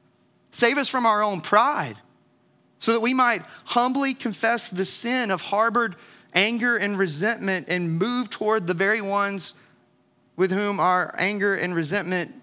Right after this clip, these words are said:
are directed, so that we might move toward the very objects of our insult, of our belittling, in a spirit of reconciliation." That's the song of the kingdom. He goes on to say in verse twenty-seven, "You have heard that it was said, 'You shall not commit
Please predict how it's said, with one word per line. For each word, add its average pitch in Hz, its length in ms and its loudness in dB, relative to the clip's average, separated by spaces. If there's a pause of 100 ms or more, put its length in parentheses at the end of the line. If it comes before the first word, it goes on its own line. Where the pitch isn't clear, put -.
are 175 140 0
directed, 160 680 -2 (1120)
so - 120 -8
that 175 60 0
we 208 40 0
might 196 160 2
move 185 420 -2
toward 220 380 -2
the 165 80 -4
very 175 220 0
objects 185 480 0
of 175 100 -8
our 160 140 2
insult, 165 500 -6
of 135 100 -6
our 165 200 2
belittling, 147 720 -2
in 147 100 -4
a 147 40 -4
spirit 190 400 -4
of 143 140 -4
reconciliation." 165 920 -4 (420)
That's 180 240 2
the 202 80 -4
song 170 400 -2
of 147 140 -4
the 143 80 -2
kingdom. 123 560 -8 (2000)
He 151 60 -14
goes 160 200 0
on 190 160 2
to 175 60 -2
say 165 200 0
in 156 80 -2
verse 160 160 0
twenty-seven, 156 760 -2 (880)
"You 180 100 0
have 170 80 -4
heard 175 220 -2
that 175 80 2
it 175 60 -2
was 165 140 -4
said, 156 300 0
'You 160 100 -4
shall 165 180 -6
not 151 300 0
commit 151 340 -4